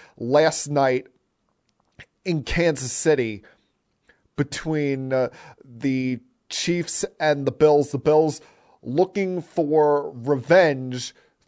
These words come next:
three hundred and sixty-four days after having their hearts broken, uh, by, uh, this same Chiefs team in the A F C Championship, uh, game last year. And, you know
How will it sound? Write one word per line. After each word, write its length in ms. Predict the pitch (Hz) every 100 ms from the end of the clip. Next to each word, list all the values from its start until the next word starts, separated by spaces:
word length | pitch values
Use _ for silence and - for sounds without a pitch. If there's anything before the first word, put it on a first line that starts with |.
| _
three 240 | 135 175
hundred 480 | 180 175 165 165 160 139
and 300 | 123 123 120
sixty-four 840 | - 170 - 170 - 160 151 147
days 460 | 151 143 135 131 - _ _ -
after 600 | 156 151 - 127 113 - _ _ -
having 300 | 151 139 131
their 120 | 127
hearts 340 | 127 143 135
broken, 600 | - 135 127 123 131 120 110 _ _
uh, 180 | 113 107 104 _ _ _
by, 400 | 139 127 123 120
uh, 140 | 123 117 117 _ -
this 200 | 147 131
same 420 | - 165 151 147
Chiefs 520 | - - 147 139 -
team 380 | - 160 135 123 -
in 140 | 131
the 200 | 123 123 -
A 180 | 131
F 100 | 123
C 240 | - 139 123
Championship, 840 | - 135 123 120 113 - 117 - - - _
uh, 160 | - 113 104 _ _
game 320 | 135 120 117
last 480 | 113 120 113 - -
year. 140 | 131
And, 300 | 123 135 120 - _ _ _ _ _ _ _ _ _ _ _ _ _
you 80 | 180
know 200 | 160